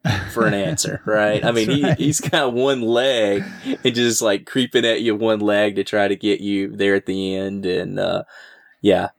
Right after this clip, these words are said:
Speaker 1: it's pretty awesome. I thought it was really well integrated into the game. And like I said, it's in all the artwork. So you have to talk about that when you talk about Limbo.
Speaker 2: Yes.
Speaker 1: That's kind of your introduction to, uh, the danger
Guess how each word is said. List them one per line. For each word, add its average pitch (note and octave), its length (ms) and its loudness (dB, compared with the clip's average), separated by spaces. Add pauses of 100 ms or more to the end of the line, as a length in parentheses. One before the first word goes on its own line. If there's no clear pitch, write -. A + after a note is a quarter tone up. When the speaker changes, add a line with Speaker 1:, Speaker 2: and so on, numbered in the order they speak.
(120)
Speaker 1:
it's - 120 -4
pretty F#2 320 2
awesome. - 440 -4
I - 80 -6
thought F2 200 2
it C2 40 0
was F2+ 260 -2
really G2 220 6
well F#2 200 0
integrated F#2+ 440 0
into F#2 200 -4
the F2 80 -10
game. G#2 460 2
And F2+ 240 -6 (140)
like G2+ 200 -2
I F#2 60 -2
said, F#2+ 220 2
it's D#2+ 140 -6
in A2+ 140 2
all G#2+ 240 2
the G#2 100 0
artwork. G2 560 0
So - 140 -2
you G2 160 0
have A2 220 0
to G2 80 -4
talk - 280 -2
about F#2 260 -2
that F#2+ 220 2
when G2 100 -6
you F#2 80 -6
talk F#2 240 -2
about G2 300 -2
Limbo. G2 460 0 (520)
Speaker 2:
Yes. A2 580 -4
Speaker 1:
That's - 460 0
kind C3 200 2
of C3 80 0
your B2 100 2
introduction A2+ 840 0
to, G#2 400 0
uh, F#2+ 240 0
the F#2+ 100 -10
danger G2+ 600 -2